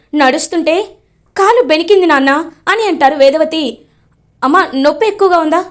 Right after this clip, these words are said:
రా హాస్పిటల్కి వెళ్దామని" చెప్పి వేదవతిని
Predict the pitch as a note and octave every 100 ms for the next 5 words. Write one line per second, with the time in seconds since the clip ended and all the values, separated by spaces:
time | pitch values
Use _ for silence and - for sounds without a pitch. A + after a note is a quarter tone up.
0 | _ _ _ - B4+ G#4 F4 - G#4 G4
1 | F#4+ D4+ D4 C#4 B3+ G#3+ - A3 B3+ E4+
2 | - _ - B3 D4 F4+ - A#3 B3+ A4+